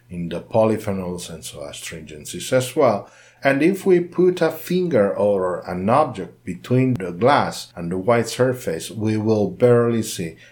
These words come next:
this object, so the transparency is very low.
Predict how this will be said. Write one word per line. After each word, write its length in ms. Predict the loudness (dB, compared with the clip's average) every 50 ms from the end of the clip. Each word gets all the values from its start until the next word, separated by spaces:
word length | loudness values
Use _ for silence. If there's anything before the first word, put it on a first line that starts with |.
| _ -4
this 340 | -2 -2 -2 -2 -6 -10 -12
object, 400 | -12 -12 -12 -12 -16 -18 -16 -14
so 240 | -8 -4 -4 -4 -4
the 120 | -4 -6 -6
transparency 1000 | -4 -2 -2 -2 -2 -4 -4 -4 -2 -2 -2 -4 -6 -8 -10 -12 -12 -14 -16 _ _ _ _ -10
is 180 | -10 -8 -6
very 420 | -4 -2 -2 -2 -2 -2 -6 -8 -8
low. 340 | -10 -12 -12 -14 -16 -20